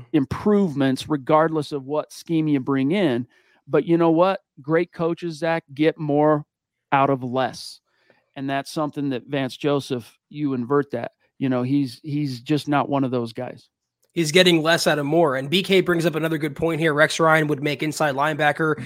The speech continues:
Speaker 2: a priority. Absolutely. Uh, with the Jets, he had two good ones in Jonathan Vilma and David Harris. So I would expect them to finally, finally, finally get that sideline to sideline off ball linebacker.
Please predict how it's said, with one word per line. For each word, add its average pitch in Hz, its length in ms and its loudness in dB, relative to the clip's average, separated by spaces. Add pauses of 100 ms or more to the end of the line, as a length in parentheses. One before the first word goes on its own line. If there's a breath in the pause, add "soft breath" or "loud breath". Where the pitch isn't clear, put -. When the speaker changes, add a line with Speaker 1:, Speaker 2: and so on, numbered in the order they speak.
(140 loud breath)
Speaker 2:
a 151 160 -4
priority. 165 640 0
Absolutely. 165 840 -2 (180 loud breath)
Uh, 147 180 0
with 180 140 0
the 180 80 0
Jets, 165 320 -2
he 170 100 -2
had 156 200 0
two 160 160 0
good 160 160 0
ones 156 340 -2
in 143 100 -6
Jonathan 147 460 -2
Vilma 160 340 -2
and 147 160 -4
David 147 300 -4
Harris. 156 480 -2 (240 loud breath)
So 156 220 0
I 143 100 6
would 151 240 -4 (220)
expect 170 520 0
them 165 200 0
to 156 180 -4
finally, 202 640 2
finally, 175 420 2
finally 156 380 -2
get 147 200 -6
that 143 180 -2
sideline 151 480 0
to 143 60 -8
sideline 139 640 -4 (260 loud breath)
off 143 260 2
ball 147 240 2
linebacker. 151 580 -2